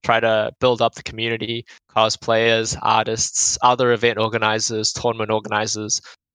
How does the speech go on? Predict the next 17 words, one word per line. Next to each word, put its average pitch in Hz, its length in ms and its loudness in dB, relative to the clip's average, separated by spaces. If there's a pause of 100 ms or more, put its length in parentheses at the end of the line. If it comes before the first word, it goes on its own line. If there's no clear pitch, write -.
(160)
uh, 104 120 2
things 120 300 -6
like 104 160 -2
that. 143 260 0
And 120 80 -2
what, 117 160 2
one 131 140 2
of 120 60 0
the 117 60 -8
big 123 200 0
projects 120 420 0
for 117 160 -2
me 117 220 -4
there 117 260 4
was 107 400 2
around 113 440 2
university, 135 720 -2